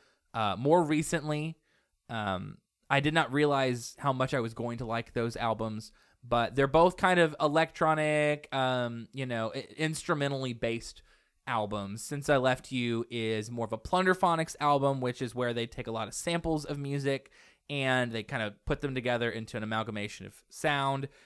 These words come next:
So Since I Left You used, like, over a thousand samples. It's ridiculous. And it took them, uh, like, sixteen years to make another album because it takes them so long to get permission to make, uh, the songs that they do because they keep using so many samples.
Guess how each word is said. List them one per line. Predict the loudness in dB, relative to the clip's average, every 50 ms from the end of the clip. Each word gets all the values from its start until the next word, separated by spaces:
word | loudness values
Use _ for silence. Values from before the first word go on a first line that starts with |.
| _ _
So | -6 0 2 4 4 4 2 2 0
Since | -2 -4 -2 0
I | 0 0
Left | 0 0 -2 -4 -4
You | -4 -4 -4
used, | -4 -4 -4 -4 -4 -6 -6 -8
like, | -10 -10 -4 0
over | 0 2 2 2 0 -2
a | -2
thousand | -6 _ -8 -6 -4 -2 -2 -2 -2 -2 -2 -4 -4 -6 -8
samples. | -8 -6 -6 -6 -6 -6 -6 -4 -4 -4 -4 -6 -6 -8
It's | -10 -8 -6 -6
ridiculous. | -6 -4 -6 -8 -6 -4 -2 -2 -2 -2 -4 -8 _ -20 -20 -16 -10
And | -6 -6 -6
it | -4 -4
took | -4 -4 -2
them, | -2 -2 -2 -2 -2
uh, | 0 0 0 0 -2
like, | -4 -6 -6
sixteen | -4 -2 -2 -2 -2 -2 -4 -2 -2
years | 0 0 2 2 2 2 0 -2 -6 _ _ _ _ _ _ _ -4
to | -2 0 2 2 2 2 0 0
make | 0 0 0 0
another | 0 -2 0 -2 -2 0
album | 2 4 4 4 4 2 -2 -4
because | -6 -6 -8 -8 -10
it | -8
takes | -8 -10 -10 -8
them | -10 -10 -8
so | -4 -4 -2
long | -2 -2 -4 -6 -8
to | -10 -12 -10
get | -6 -4 -6 -6 -6 _
permission | -6 -6 -4 -2 -2 -2 -2 -2 -6 -6 -8 -10
to | -8 -6
make, | -6 -6 -6 -6 _ -16 _ _ _ _ _ _ _ _ _ _ -6
uh, | -4 -2 -2 -4
the | -6 -4 0
songs | 4 6 6 6 6 4
that | 0 -2
they | -4 -4
do | -4 -6 -6
because | -6 -6 -8 -8 -6
they | -6 -8
keep | -8 -10 -14 -12 -10
using | -10 -10 -8 -10 -10
so | -10 -10
many | -10 -10 -10
samples. | -10 -8 -6 -6 -6 -4 -4 -6 -6 -6 -8